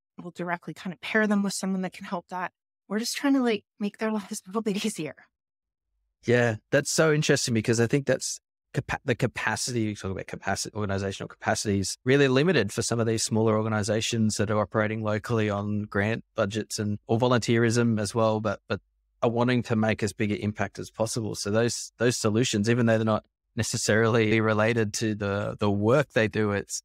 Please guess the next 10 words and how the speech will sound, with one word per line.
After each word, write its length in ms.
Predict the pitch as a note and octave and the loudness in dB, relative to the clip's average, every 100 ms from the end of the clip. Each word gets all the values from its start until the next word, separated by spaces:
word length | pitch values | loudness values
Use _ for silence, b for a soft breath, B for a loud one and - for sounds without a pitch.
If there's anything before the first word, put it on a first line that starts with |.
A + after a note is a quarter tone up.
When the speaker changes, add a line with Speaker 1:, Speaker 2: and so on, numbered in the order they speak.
| _ | _
Speaker 2:
it's 240 | A2 - | -6 -4
gonna 240 | - A2+ G#2 | -2 0 0
enable 480 | G2+ G#2 C3 B2+ A2+ | 0 2 2 2 0
them 140 | G#2 | 0
to 120 | - | -2
do 180 | G#2+ G#2 | -4 -2
the 120 | G2 | -2
work 280 | G2+ G2+ F2+ | -2 -4 -4
by 120 | G#2+ | -6
taking 520 | F#2+ A2 G2 G#2 G2+ | -4 -4 -4 -4 -8